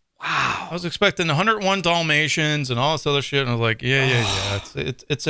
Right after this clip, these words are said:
Speaker 2: it's watchable.
Speaker 1: It's
Speaker 2: It's okay,"
Speaker 1: fabulous. It is
Speaker 2: but
Speaker 1: just
Speaker 2: this movie,
Speaker 1: fab.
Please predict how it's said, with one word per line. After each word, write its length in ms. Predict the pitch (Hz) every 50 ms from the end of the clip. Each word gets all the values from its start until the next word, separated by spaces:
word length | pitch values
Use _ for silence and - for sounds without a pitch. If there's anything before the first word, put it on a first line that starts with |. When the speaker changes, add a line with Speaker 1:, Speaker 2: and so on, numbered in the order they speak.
| - -
Speaker 2:
it's 180 | 175 156 -
watchable. 720 | - 135 123 131 131 135 127 - - 123 117 127 120 120 120
Speaker 1:
It's 140 | 123 - -
Speaker 2:
It's 180 | 151 135 - - -
okay," 40 | 104 104
Speaker 1:
fabulous. 680 | 101 95 95 90 - 104 98 98 - - - - - - _ _ _ _ _ _
It 220 | - 143 135 - -
is 200 | 98 110 - -
Speaker 2:
but 80 | 120
Speaker 1:
just 200 | - - 151 147 -
Speaker 2:
this 60 | 131
movie, 220 | 123 113 113 113
Speaker 1:
fab. 360 | 101 92 - 101 92 90 87